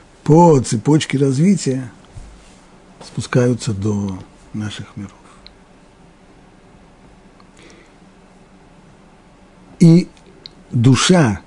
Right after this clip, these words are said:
каждого из евреев — это как бы один орган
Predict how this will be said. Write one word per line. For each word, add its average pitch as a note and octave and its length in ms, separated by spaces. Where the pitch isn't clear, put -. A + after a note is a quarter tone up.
каждого A2+ 460
из G#2 140
евреев — C#3+ 580
это A2+ 260
как A2 180
бы G#2 160
один B2 340
орган G#2 440